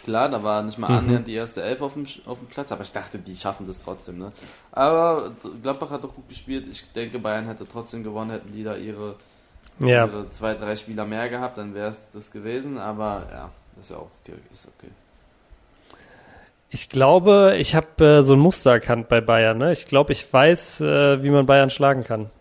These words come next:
Speaker 2: Äh, e-, weltexklusiver Tipp, äh, hört's hier zuerst bei was denn? <laughs> Aber Bayern, überleg mal, Bayern ist immer schlecht, wenn's schneit. Die haben,
Speaker 1: Hm.
Speaker 2: äh,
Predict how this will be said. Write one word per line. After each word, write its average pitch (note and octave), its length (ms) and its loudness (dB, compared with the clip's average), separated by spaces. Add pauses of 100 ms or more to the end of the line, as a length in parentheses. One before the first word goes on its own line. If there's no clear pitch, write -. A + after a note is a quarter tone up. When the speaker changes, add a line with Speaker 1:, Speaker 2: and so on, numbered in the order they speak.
(200)
Speaker 2:
Äh, A#2+ 420 0
e-, A#2+ 40 -8 (540)
weltexklusiver C#3+ 800 0
Tipp, F3+ 320 -2
äh, C3+ 240 0
hört's D3+ 320 4
hier D#3+ 140 2
zuerst D3+ 400 0
bei C3 160 4
was D3+ 200 0
denn? D#3 300 2
<laughs> - 640 0
Aber C3+ 180 6
Bayern, F#3 500 6
überleg D#3+ 400 4
mal, D#3+ 120 6
Bayern D#3 300 4
ist - 200 -8
immer A3 260 4
schlecht, F#3 300 -2
wenn's E3 160 -2
schneit. C3+ 380 -2 (600)
Die B2 120 0
haben, F3+ 600 2
Speaker 1:
Hm. - 20 -8
Speaker 2:
äh, C#3 640 2